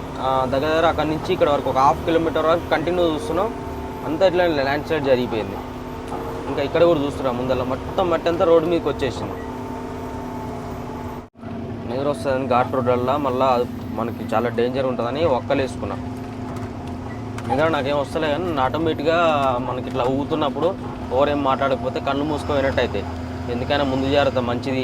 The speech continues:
ఈ రోడ్లు మంచిగా లేవు అని చెప్పేసి ఒక్కలేసుకొని నడుపుతున్నా. అందుకని నోట్లో నీళ్ళు వస్తున్నాయి అని చెప్పేసి వాయిస్ కొంచెం చేంజింగ్ వస్తుంది.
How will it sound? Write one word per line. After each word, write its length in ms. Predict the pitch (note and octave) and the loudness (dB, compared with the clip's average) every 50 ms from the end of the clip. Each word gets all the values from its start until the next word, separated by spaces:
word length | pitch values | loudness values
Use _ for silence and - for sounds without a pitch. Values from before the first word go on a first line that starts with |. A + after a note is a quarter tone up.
| B2+ | 0
ఈ 40 | B2 | 0
రోడ్లు 280 | A#2 B2 B2+ B2 C3 C3 | 2 2 2 2 2 0
మంచిగా 280 | B2 A#2+ A#2+ A#2 B2+ | 0 -2 -2 -2 2
లేవు 120 | B2 B2+ A#2+ | 2 2 2
అని 160 | A#2 A2+ A2 | 2 0 -2
చెప్పేసి 360 | A2+ - A#2+ A#2 A#2 - D3+ | -4 -2 -2 -4 -2 -2 0
ఒక్కలేసుకొని 720 | C#3+ B2 A2+ - - B2+ C3 A#2+ G#2+ F#2 - B2+ B2 C3 E3 F#3 - - - - - - - - - - - - - - - - | 0 0 0 0 2 2 2 2 2 0 -2 -2 0 0 -2 -2 -4 -8 -8 -8 -8 -8 -8 -8 -8 -8 -8 -8 -8 -8 -8 -6
నడుపుతున్నా. 380 | - B2+ A2 - - - A#2+ A#2 | -4 -4 -4 -4 -4 -2 -2 0
అందుకని 320 | A2+ A#2+ A#2+ B2 C#3 C#3+ | -2 0 0 0 0 0
నోట్లో 340 | C#3 C3 C3+ C3 - C3+ C3+ | 2 2 2 2 2 2 2
నీళ్ళు 260 | B2+ A#2+ B2+ C3+ C3+ | 2 2 2 2 2
వస్తున్నాయి 340 | C#3 B2+ - - B2 A#2+ A#2+ | 2 0 0 -4 -2 -2 -2
అని 80 | A#2+ A2+ | -2 -2
చెప్పేసి 280 | A#2 - B2 B2+ - D#3 | -2 -2 -2 -2 0 2
వాయిస్ 260 | C3+ B2+ B2+ C3 B2 - | 4 4 4 4 2 0
కొంచెం 200 | C3 A#2+ A#2+ G#2+ - B2+ | 0 0 0 -2 -2 -2
చేంజింగ్ 300 | B2+ C3 C3 B2+ A#2+ A#2 | 0 0 0 0 0 -2
వస్తుంది. 320 | G#2+ G2+ G2+ G#2+ G#2+ C#3+ | -2 -2 -2 -2 -2 -2